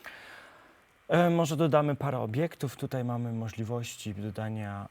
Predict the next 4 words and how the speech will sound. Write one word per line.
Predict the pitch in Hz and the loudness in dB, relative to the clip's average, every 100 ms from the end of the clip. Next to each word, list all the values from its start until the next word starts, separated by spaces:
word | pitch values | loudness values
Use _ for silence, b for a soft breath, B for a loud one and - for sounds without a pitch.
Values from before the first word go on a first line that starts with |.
| - | -10
e, | 98 95 92 90 87 87 87 87 - 85 _ _ _ _ _ _ - _ - - - | -8 -8 -8 -8 -8 -10 -12 -14 -18 -20 _ _ _ _ _ _ -20 _ -20 -14 -10
rzeczy, | 101 117 110 - 107 | -6 -4 -4 -6 -8
które | - - 101 98 | -10 -10 -8 -6
są | - 101 98 95 | -6 -6 -6 -8